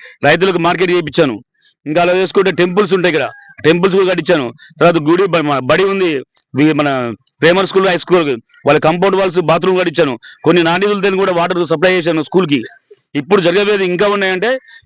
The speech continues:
ఇంకా చాలా కొ-, విద్యుత్ సౌకర్యం కావాలి, ఇంకా వాటర్ కూడా అక్కడ, ఆ, చేయాలి, ఇప్పుడు డ్రైనేజ్ కట్టాలి,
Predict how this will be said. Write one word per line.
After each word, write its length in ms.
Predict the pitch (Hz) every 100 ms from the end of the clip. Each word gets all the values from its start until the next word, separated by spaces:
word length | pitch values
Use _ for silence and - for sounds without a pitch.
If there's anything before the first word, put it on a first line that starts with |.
| _
ఇంకా 140 | 151 190
చాలా 240 | 180 180
కొ-, 140 | 170
విద్యుత్ 420 | 151 160 202 185 160
సౌకర్యం 500 | 175 180 185 196 208 -
కావాలి, 420 | 170 185 180 190 220 - -
ఇంకా 180 | - 151
వాటర్ 280 | 143 160 185
కూడా 240 | 190 175
అక్కడ, 300 | 170 170 170 139 -
ఆ, 180 | 147 147 147
చేయాలి, 300 | 160 175 175 185 190 _ - -
ఇప్పుడు 320 | 127 135 156 151
డ్రైనేజ్ 400 | 139 180 185 185
కట్టాలి, 400 | 175 175 180